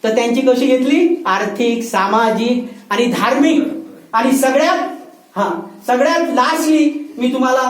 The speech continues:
त्यांचं सांस्कृतिक परिवर्तन त्यांनी जे घडवलेलं आहे,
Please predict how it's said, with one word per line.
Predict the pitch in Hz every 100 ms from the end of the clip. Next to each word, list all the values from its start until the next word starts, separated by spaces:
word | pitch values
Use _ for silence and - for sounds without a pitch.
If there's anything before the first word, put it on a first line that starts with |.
| -
त्यांचं | 233 240 254
सांस्कृतिक | 285 285 294 311 339 - 285
परिवर्तन | 277 277 262 254 254 247
त्यांनी | 226 226 226
जे | 214
घडवलेलं | - 214 277 262 214
आहे, | 180